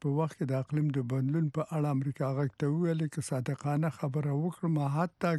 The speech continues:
که سبا ته خپل هیواد بند کړو، دا به ډېره مرسته ونه کړي. زه فکر کوم تاسې به دا دلیل راوړئ چې واقعاً تاسې څه کوئ، هغه به فرق وکړي.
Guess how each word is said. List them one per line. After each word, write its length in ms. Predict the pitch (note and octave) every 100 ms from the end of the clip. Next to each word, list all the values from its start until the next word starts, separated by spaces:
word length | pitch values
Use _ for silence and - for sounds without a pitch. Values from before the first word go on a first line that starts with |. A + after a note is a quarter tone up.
| -
که 100 | D3+ C#3 - - - -
سبا 300 | D3+ C#3+ F3+ E3
ته 160 | D3 -
خپل 260 | E3+ D#3 C#3
هیواد 480 | C#3+ D3+ D#3+ C#3+ C#3+ C#3 B2
بند 260 | F#3+ G#3+ -
کړو، 160 | G#3 G3 F3+ - - - D#3 D3+
دا 100 | F3 D3+
به 160 | D3+ C3
ډېره 420 | G3 G3+ G3 D#3+ D3
مرسته 340 | D#3+ - D3+ C3+
ونه 220 | C#3+ D#3+
کړي. 180 | - C3+ B2+ - - _ E3 D3
زه 100 | D3+
فکر 320 | G3 F#3+ E3 -
کوم 260 | D#3+ D#3 C#3+
تاسې 340 | D#3 D3+ - C#3
به 120 | D3 C3+
دا 80 | E3 C3+ C#3
دلیل 320 | C#3 F3+ F#3+
راوړئ 340 | G3+ G3+ F#3+ F3+ - - - -
چې 380 | D3+ D3+ - D#3 C#3+ C#3
واقعاً 420 | F3 F#3+ - D#3 C3+ - E3+
تاسې 240 | E3+ - E3
څه 80 | - G3
کوئ، 300 | E3+ D3+ E3 C#3+ - - - -
هغه 260 | C3+ D#3
به 200 | D3 C#3+
فرق 320 | - D#3 - E3
وکړي. 240 | - G#3